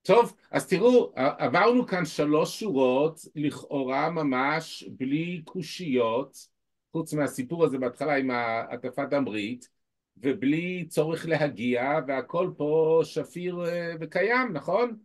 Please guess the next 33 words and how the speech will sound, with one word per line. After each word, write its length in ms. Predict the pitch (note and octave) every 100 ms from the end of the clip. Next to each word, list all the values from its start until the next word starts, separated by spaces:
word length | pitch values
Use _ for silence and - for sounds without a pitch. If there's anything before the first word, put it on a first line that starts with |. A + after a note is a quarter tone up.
| _ _ _ _ _ _ _ -
מה 140 | D3+
לא 200 | G3 B3
בשחרית? 720 | A#3+ - G#3 - G3 G3+ C#3+
מרוב 360 | C3+ D3+ G3+ E3+
הנאה 300 | F3 E3 F3
נקרא 340 | D#3+ B2 D3
את 120 | D#3 D3
השורות 400 | - C3 D3+ D3
האלה 200 | C3+ C#3+
עוד 140 | D3+
פעם. 200 | - F#2+
מה 80 | F#2+
לא 160 | C#3
בשחרית? 760 | G3 D#3 D#3+ B2+ A#2+ F2+ G2 B2
שואלים 320 | G#2+ A#2 D3+
אליבא 260 | C3+ C3+ B2+
דרבי 320 | A#2 G#2 F2+
ינאי, 480 | E2 E2+ F#2 B2 - _ _ _ _ _
שאמר 480 | - G#2+ A2+ D3+ C#3
שומל 360 | - C3 C3+ C3
ערב 200 | D#3+ B2+
ש-, 140 | -
של 240 | B2+ C3+ A2+
שבת 300 | B2 C3 B2
בערב 220 | G#2 F#2+
שבת, 580 | - G2+ G2+ D3 A#3 - _ _ _
רב 220 | B2 C3
זעור 680 | A2+ G#2+ C3+ G3 B3+ G#3 D#3+
אמר, 1120 | D#3 D3 D3 D3 D3 C#3+ C#3+ C#3+ C#3+ C#3+ C#3+
סבא 340 | C3+ - C3+ C#3+
רבי 240 | C#3 C#3
ינאי 200 | C3+ C#3+ C#3
פטור, 460 | - B3 C4 -